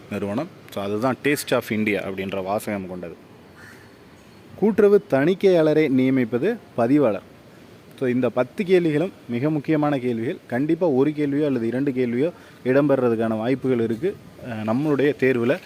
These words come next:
So, அதனால இதை, இந்த கேள்விகளை கொஞ்சம் தரவு பண்ணிக்கிங்க. அதே போல already இரண்டு வீடியோக்கள் போட்டிருக்கோம், அதையும் நல்ல முறையா பார்த்து படிச்சுக்கிங்க.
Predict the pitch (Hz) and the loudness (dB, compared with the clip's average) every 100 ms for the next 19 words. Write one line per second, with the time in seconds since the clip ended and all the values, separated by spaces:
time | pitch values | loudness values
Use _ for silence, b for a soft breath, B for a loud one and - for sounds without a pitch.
0 | B B B - 107 110 120 131 113 113 | B B B -8 -4 0 2 2 2 2
1 | 110 113 123 123 120 113 107 104 98 110 | 2 0 2 2 2 0 0 -2 0 0
2 | 110 104 98 113 156 117 117 117 120 113 | 0 0 -4 -4 -4 0 0 2 2 2
3 | 117 135 123 123 123 135 135 113 107 104 | 2 2 2 2 2 2 2 0 0 0
4 | 104 135 160 - 104 113 120 101 90 - | 0 -4 -6 -8 -2 0 0 -4 -8 -18
5 | - 98 104 113 113 110 110 - 107 117 | -16 -8 -4 0 0 0 -2 -2 -2 -2
6 | - 156 - B B B B - 104 - | -2 -4 -6 B B B B -6 -6 -2
7 | 107 113 | -2 -4